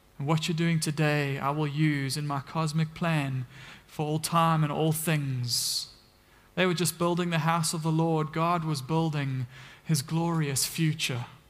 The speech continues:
There is rest for the people of God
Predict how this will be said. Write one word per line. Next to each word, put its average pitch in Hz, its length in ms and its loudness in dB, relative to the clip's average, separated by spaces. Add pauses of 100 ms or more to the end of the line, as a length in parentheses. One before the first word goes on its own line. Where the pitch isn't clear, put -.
(1300)
There 165 200 4
is 156 240 2
rest 156 680 0 (640)
for - 100 -8
the 135 100 -4
people 165 420 -2
of 156 120 -4
God 135 500 -2